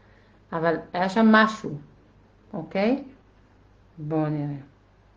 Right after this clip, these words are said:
אה, אוקיי, יש פה כל מיני שאלות.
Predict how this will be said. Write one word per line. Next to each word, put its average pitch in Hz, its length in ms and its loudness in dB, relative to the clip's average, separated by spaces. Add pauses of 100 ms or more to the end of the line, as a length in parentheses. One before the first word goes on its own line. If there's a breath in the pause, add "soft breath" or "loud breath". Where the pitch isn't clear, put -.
(680)
אה, 165 40 -6 (1400)
אוקיי, 151 240 -12
יש - 60 -16
פה - 140 -20
כל - 60 -10
מיני - 200 -8
שאלות. - 440 -8